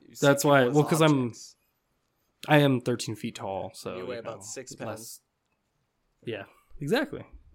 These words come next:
Speaker 2: I fly away in a breeze, in, like, a strong breeze.
Speaker 1: All right. Do you
Speaker 2: All
Speaker 1: got
Speaker 2: right.
Speaker 1: any plugs you wanna plug? Plug a lug lug?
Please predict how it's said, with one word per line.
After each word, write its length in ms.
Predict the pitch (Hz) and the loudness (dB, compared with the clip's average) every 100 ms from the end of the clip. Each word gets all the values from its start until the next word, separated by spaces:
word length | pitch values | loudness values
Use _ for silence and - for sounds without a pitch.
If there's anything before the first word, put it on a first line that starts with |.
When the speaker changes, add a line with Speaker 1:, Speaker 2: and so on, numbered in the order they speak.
| - | -6
Speaker 2:
I 80 | 143 | 0
fly 220 | 165 165 | 4 6
away 220 | 135 135 | 6 2
in 100 | 113 | -2
a 20 | |
breeze, 480 | 113 120 113 110 - | -4 -6 -4 -6 -10
in, 60 | 117 | -12
like, 120 | 110 | -10
a 140 | 107 104 | -10 -10
strong 320 | - 117 110 | -8 -8 -8
breeze. 420 | 110 101 101 - _ _ _ _ _ _ _ _ _ _ _ _ _ - | -10 -14 -14 -16 _ _ _ _ _ _ _ _ _ _ _ _ _ -4
Speaker 1:
All 160 | 254 | -2
right. 420 | 208 226 214 117 - | 0 -2 -4 -6 -8
Do 80 | |
you 60 | 143 | -4
Speaker 2:
All 40 | - | -2
Speaker 1:
got 40 | |
Speaker 2:
right. 40 | 202 | -2
Speaker 1:
any 100 | 180 | -6
plugs 380 | - 190 202 | -6 -6 -6
you 80 | 208 | -12
wanna 160 | 196 196 | -12 -14
plug? 400 | 196 208 208 202 _ _ _ _ | -10 -10 -10 -12 _ _ _ _
Plug 240 | 185 175 | -6 -6
a 20 | 170 | -4
lug 240 | 165 165 | -6 -6
lug? 280 | 160 175 | -6 -6